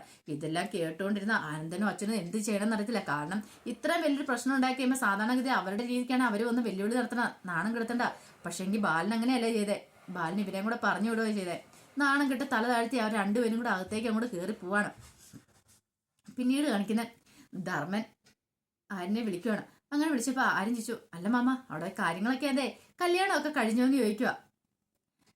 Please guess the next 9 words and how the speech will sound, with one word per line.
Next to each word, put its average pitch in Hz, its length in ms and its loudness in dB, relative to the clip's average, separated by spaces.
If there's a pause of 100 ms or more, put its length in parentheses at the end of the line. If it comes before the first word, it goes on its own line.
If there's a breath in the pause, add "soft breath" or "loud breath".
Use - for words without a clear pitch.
(260)
പെട്ടെന്ന് 190 560 -8 (500)
ധർമ്മൻ 185 400 -6
കരയുവാണ്. 208 460 -2
"എന്താ 170 260 -2
മാമ, 247 240 4
എന്താ 214 220 2
കാര്യം?" 208 300 0
എന്ന് 247 100 4
ചോദിക്കുവാണ്. 208 300 0